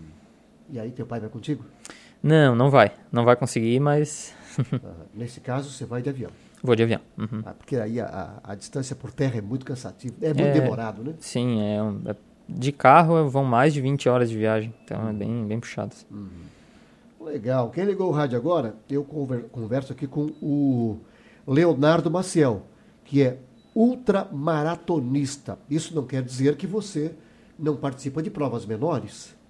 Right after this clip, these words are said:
Speaker 1: né?
Speaker 2: Participo, participo também de
Speaker 1: Vai,
Speaker 2: menores, sim.
Speaker 1: aliás, aqui na região, a, as provas não chegam a quarenta e dois, a maioria, né?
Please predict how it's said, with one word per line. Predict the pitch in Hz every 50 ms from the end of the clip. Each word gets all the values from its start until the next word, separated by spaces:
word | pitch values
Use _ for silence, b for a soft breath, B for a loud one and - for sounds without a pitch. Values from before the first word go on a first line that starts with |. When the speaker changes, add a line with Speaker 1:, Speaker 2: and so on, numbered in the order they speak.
| _ _ _ -
Speaker 1:
né? | - -
Speaker 2:
Participo, | 139 135 127 139 - 117 101 104 127 135 -
participo | 110 107 - - 113 113 113
também | - 127 127 131 139 135
de | 131 135
Speaker 1:
Vai, | 151 151
Speaker 2:
menores, | 139 131 131 - 220 220
sim. | - 117
Speaker 1:
aliás, | 117 120 131 156 185 180 - b b b b b b
aqui | 185 - 208
na | 185 175
região, | 151 170 160 123 117 139 160 175 214 214
a, | 170 143 139 - - - - - - -
as | 131 -
provas | - - 156 165 170 170 156 139
não | - -
chegam | - - - 143 123 110 110
a | 104
quarenta | - 110 104 107 98 -
e | 104
dois, | - 107 104 98 110
a |
maioria, | 101 104 101 98 92 92 92 -
né? | - 127 143